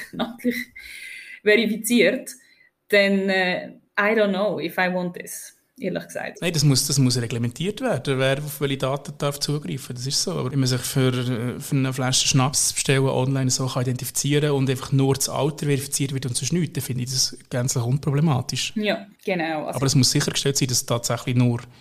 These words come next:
Speaker 2: die Daten und nicht die ganze History noch mitgeliefert wird, als Beispiel. Das m-, müsste man verhindern, das ist so.
Speaker 1: Genau. Und eben, am Schluss ist es so, ich meine, ab dem Zeitpunkt, wo man das kann abfragen, ist das wirklich, kann mehr Echtheit geht nicht, oder? Ich meine, jetzt, wenn's, wenn's Leaks gibt, also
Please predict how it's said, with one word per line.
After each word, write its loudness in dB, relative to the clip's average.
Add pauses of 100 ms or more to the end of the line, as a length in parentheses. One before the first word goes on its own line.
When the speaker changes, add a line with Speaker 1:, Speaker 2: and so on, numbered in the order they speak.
(100)
Speaker 2:
die 2
Daten 2
und 6
nicht 2
die -4
ganze -2
History 0
noch 6
mitgeliefert 0
wird, 2
als 0
Beispiel. -2 (320)
Das -4
m-, 4
müsste 6
man -2
verhindern, -2
das -6
ist -2
so. -4
Speaker 1:
Genau. 0 (460)
Und -10
eben, 4
am -6
Schluss 2
ist -2
es 0
so, 2
ich -4
meine, 0
ab 0
dem -2
Zeitpunkt, -6
wo -6
man -2
das 0
kann -2
abfragen, 2
ist -10
das -16
wirklich, -8 (520)
kann 2
mehr 4
Echtheit 2
geht 4
nicht, 0
oder? -2
Ich -4
meine, 0
jetzt, 2
wenn's, -2
wenn's -2
Leaks -4
gibt, 0
also -4